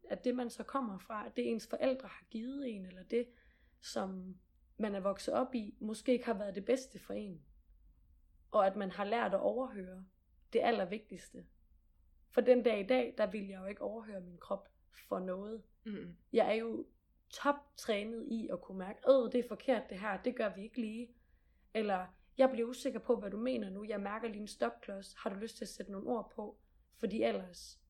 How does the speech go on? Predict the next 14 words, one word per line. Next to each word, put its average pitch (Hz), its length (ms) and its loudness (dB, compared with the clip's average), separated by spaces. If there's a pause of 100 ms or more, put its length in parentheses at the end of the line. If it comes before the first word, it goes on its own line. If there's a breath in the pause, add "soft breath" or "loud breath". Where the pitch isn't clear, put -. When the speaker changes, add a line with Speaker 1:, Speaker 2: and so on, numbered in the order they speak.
(140)
Speaker 1:
kan 220 160 0
jeg 202 180 0
ikke 190 140 -6
lige 202 120 -10
indgå 202 300 -8
i 175 80 -12
det 180 140 -18
her." 185 300 -18
Speaker 2:
Mm. 208 260 -8 (920)
Speaker 1:
Og 214 100 2
lever 202 480 2
meget, 214 480 0
meget 190 480 -2 (420)
nøje 208 560 2